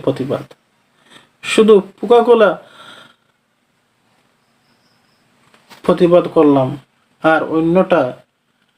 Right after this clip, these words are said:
সাথে করে নিয়ে ঘুরলাম, সেটা সুবিধাবাদী প্রতিবাদ,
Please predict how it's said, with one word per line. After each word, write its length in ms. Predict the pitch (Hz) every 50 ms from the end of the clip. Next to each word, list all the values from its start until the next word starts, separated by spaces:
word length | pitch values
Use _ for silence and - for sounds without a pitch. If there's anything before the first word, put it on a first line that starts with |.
| _ _ _ _ _ _ _ _ _ _ _ _ _ _ _ _ -
সাথে 360 | - - - 185 170 - 190 175 175
করে 140 | 175 170 160 151 143
নিয়ে 140 | 143 156 160 156
ঘুরলাম, 340 | 156 143 131 120 113 - 101 - _ _ _ _ _ _ _ - - - _ _ _ _ _ _ _ _ _ _ _ _ _ _ -
সেটা 220 | - 165 156 170 160 - - -
সুবিধাবাদী 580 | - 190 185 202 202 202 190 170 160 139 139 135 135
প্রতিবাদ, 400 | - - - - - - -